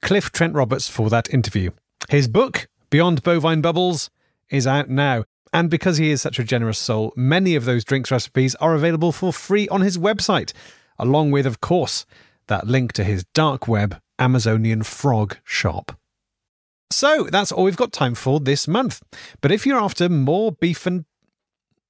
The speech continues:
no, actually, no, before I, um, before I do that bit,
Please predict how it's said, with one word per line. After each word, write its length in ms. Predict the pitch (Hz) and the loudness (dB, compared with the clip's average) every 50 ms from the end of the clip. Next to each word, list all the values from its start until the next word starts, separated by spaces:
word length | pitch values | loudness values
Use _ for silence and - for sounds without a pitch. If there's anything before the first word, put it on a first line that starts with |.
| _ _ _ _ _ _ - | _ _ _ _ _ _ -2
no, 200 | 139 135 113 113 | 0 2 2 2
actually, 360 | 117 - - - 107 92 90 - _ _ _ _ _ _ _ _ _ _ _ _ _ _ _ - | 0 -2 -6 -6 -4 -6 -6 -6 _ _ _ _ _ _ _ _ _ _ _ _ _ _ _ -6
no, 80 | - 113 | -6 -4
before 280 | 107 113 - 170 151 | -4 0 2 2 2
I, 100 | 135 127 127 | 4 4 2
um, 200 | 123 120 117 117 | 2 2 0 -2
before 240 | - - - 180 165 | -4 -4 -2 0 0
I 20 | |
do 120 | 147 147 | 2 2
that 180 | 120 117 95 76 | 0 0 -2 -2
bit, 220 | - 80 71 - | -6 -6 -8 -8